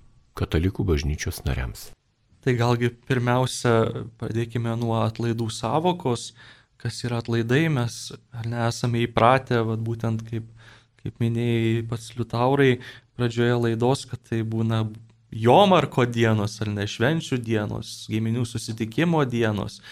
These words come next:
Speaker 2: kažkoks, vat, laikotarpis, kuomet vyksta, vat, parapijos šventė arba šalies, vat, būtent tikinčiųjų šventė, atlaidai kaip, vat, Žemaičių kalvarija,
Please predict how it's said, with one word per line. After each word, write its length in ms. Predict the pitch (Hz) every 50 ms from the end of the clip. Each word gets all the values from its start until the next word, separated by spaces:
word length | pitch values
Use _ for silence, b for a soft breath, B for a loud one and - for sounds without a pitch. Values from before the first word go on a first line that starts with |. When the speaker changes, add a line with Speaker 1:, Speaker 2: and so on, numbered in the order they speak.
| B B B B B B _
Speaker 2:
kažkoks, 460 | - 120 - - 143 135 135 - -
vat, 220 | 123 117 117 117 123
laikotarpis, 840 | 120 123 117 117 117 120 151 175 - 190 185 175 175 - 147 - -
kuomet 420 | - - 135 131 135 147 143 - B B B B B B B B B B
vyksta, 440 | - - 127 120 - - - 107 104
vat, 180 | 104 95 - -
parapijos 800 | 98 98 95 107 135 180 190 190 185 - 185 175 170 - - -
šventė 560 | 165 165 170 165 165 165 160 - 160 160 160 156 156 147 139 -
arba 580 | 120 120 - 110 107 107 104 104 101 101 95 - - - _ _ _ _ _ _ _ _ _ _ _ _ _ _ - -
šalies, 640 | - - - 120 113 107 117 135 156 170 156 - -
vat, 160 | 135 120 -
būtent 320 | 120 117 117 - 113 113 113
tikinčiųjų 560 | 113 110 - 113 110 110 - 127 156 180 175
šventė, 520 | - - 143 147 151 156 151 - 143 135 139 B B B B B B
atlaidai 480 | B 117 - - 120 117 117 117 113 113
kaip, 240 | 113 117 107 110 -
vat, 340 | 101 101 - _ _ - _
Žemaičių 460 | - - - 104 104 104 104 - - -
kalvarija, 840 | - 98 - 107 117 131 160 185 180 170 160 160 151 147 135